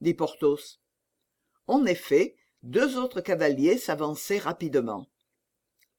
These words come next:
Eh, monsieur », dit Mousqueton, « celui que vous avez renversé se relève. » « Pourquoi n'en as-tu pas fait autant que du premier ? » « J'étais embarrassé, monsieur, je tenais les chevaux. » Un coup de feu partit,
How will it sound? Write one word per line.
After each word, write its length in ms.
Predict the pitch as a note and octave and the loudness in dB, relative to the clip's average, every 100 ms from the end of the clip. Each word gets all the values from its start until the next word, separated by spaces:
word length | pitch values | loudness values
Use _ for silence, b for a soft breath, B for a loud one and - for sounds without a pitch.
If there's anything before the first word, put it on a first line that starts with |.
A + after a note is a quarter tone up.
| _ | _
Eh, 240 | D#4 D4 G#3 | 4 8 8
monsieur », 400 | G#3 A3 C4 C4+ | 8 6 6 2
dit 140 | F#3+ | 2
Mousqueton, « 640 | F3+ F#3 - E3+ D#3 D3 - _ _ | 0 -2 0 2 2 2 -4 _ _
celui 400 | - C#4 C#4 C4+ | 2 4 4 6
que 80 | |
vous 220 | A3 G3 F#3+ | 4 6 2
avez 160 | F3 | 4
renversé 560 | F3 C#4 A#3 A3 - C4+ | 4 4 2 0 4 4
se 140 | - | 4
relève. » « 580 | A3 F#3+ D#3+ C#3 B2 D3+ _ _ _ _ _ _ _ _ _ _ _ _ _ _ _ | 2 4 6 4 0 -8 _ _ _ _ _ _ _ _ _ _ _ _ _ _ _
Pourquoi 420 | - D#4+ - C#4 B3 | 0 0 4 4 6
n'en 200 | G#3+ G#3+ | 4 2
as-tu 260 | A3 A3+ | 0 0
pas 160 | A3 A3 | 2 2
fait 180 | - A3+ | 4 6
autant 360 | G#3 B3 A3 | 6 6 4
que 100 | G3 | 2
du 160 | F#3 F#3 | -2 -2
premier ? » « 560 | F3+ F#3 F#3 F#3 F3 _ _ _ _ _ _ _ _ - | 2 4 4 2 0 _ _ _ _ _ _ _ _ -8
J'étais 380 | - F#3 A3+ G3+ | 0 6 6 6
embarrassé, 580 | F#3+ A3 A3+ B3+ E4 C4 | 2 2 2 0 0 2
monsieur, 460 | F3+ - G3+ F3 | 0 4 6 6
je 140 | C#3+ F#3 | 4 0
tenais 320 | G#3 G#3+ A3 | 2 6 6
les 120 | G#3+ | 6
chevaux. » 540 | - A#3 F#3 F3+ D#3+ _ _ _ _ _ _ _ _ _ _ | 2 -2 2 2 2 _ _ _ _ _ _ _ _ _ _
Un 140 | - F3 | -4 -2
coup 220 | - C#4 | 0 2
de 120 | A#3+ | 2
feu 240 | A3+ B3 A#3 | 4 2 2
partit, 540 | E3 - F3+ A#3 - | -2 -2 -6 -6 -8